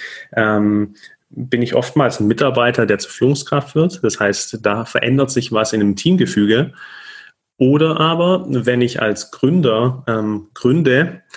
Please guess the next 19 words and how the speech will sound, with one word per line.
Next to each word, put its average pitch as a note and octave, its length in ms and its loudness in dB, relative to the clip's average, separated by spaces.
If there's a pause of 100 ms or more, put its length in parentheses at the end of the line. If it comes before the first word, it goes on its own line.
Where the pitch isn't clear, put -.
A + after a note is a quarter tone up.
(160)
dann A2 200 -2
bin C#3+ 120 0
ich D3+ 140 0
sofort G3+ 480 -2
in A#2+ 100 2
der A2 100 2
Führungsphase, A2+ 1600 0
nämlich A2 540 -6
in - 40 -8
der G#2 180 2
Selbstführungsphase G#2+ 1160 0
in G#2 80 2
meinem G2+ 220 2
Unternehmen G#2+ 540 2
und G#2+ 100 0
habe G2+ 140 -2
plötzlich A#2+ 480 -2 (220)
Verantwortung, G#2 720 0
Verantwortlichkeiten, A2+ 1200 -2